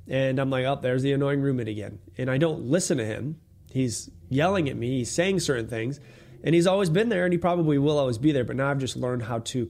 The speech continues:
still create the life that I want regardless of that roommate. That voice will probably always be there. You must take action regardless of what the voice says.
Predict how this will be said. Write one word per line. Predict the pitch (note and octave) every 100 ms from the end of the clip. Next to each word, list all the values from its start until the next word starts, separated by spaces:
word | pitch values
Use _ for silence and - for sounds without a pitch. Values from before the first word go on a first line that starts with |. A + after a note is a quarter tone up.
| - -
still | - - F#3
create | F3+ D#3+ C#3+
the | C3
life | B2+ B2
that | A#2+
I | A#2+
want | A#2+ A#2
regardless | A2+ A#2+ B2 A2 B2
of | G#2
that | G#2+ G#2
roommate. | G#2+ F#2 F#2 - - - - _
That | D3 E3+
voice | E3+ E3+ E3
will | C#3+
probably | D3 C#3 C#3 C3
always | A#2 A2+ -
be | A2+
there. | G#2 F2 - - - -
You | C3 C3+
must | C#3+ D3+ D#3
take | D#3 C#3
action | B2 B2 C3
regardless | B2 A#2 B2 A#2+ A2
of | A#2
what | A2+
the | G#2
voice | A2 G#2+
says. | - - -